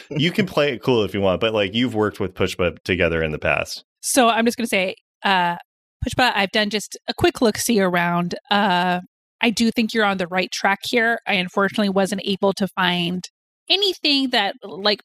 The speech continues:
Speaker 1: points strongly to one of the four, but I, I didn't see anything that pointed towards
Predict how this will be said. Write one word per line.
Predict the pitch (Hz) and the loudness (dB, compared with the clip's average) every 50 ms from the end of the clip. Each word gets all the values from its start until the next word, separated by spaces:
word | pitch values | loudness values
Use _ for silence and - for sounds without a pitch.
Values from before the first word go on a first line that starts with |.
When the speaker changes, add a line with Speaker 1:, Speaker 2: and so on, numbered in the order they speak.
| - - | -8 0
Speaker 1:
points | - 254 233 208 202 - | 0 0 0 0 -4 -6
strongly | - - - - - 196 196 196 196 214 220 233 240 233 | -8 -8 -8 -8 -4 0 2 2 2 2 2 0 -2 -2
to | - 269 | -2 0
one | 247 254 254 262 | 0 2 2 2
of | 247 | 2
the | 269 254 - - | 0 -2 -2 -2
four, | 285 269 269 269 269 269 - - | 0 0 2 2 0 -2 -2 -2
but | 208 196 - _ - | -2 -2 -2 _ -4
I, | - 214 214 208 185 - - - | -2 -2 -2 -2 -4 -8 -4 -2
I | 226 | 0
didn't | 226 285 302 311 277 _ _ _ _ - | 2 2 2 0 -2 _ _ _ _ -12
see | - - - 277 269 - - | -8 -2 0 0 -2 -2 -2
anything | 247 254 277 269 - 254 240 | 2 2 2 2 2 2 0
that | 240 208 - - | 0 -2 -2 -4
pointed | - 240 233 220 214 - | -2 0 0 0 0 -4
towards | - - 214 202 190 185 185 180 - - - - | -4 -2 0 0 2 0 -2 -2 -6 -12 -12 -14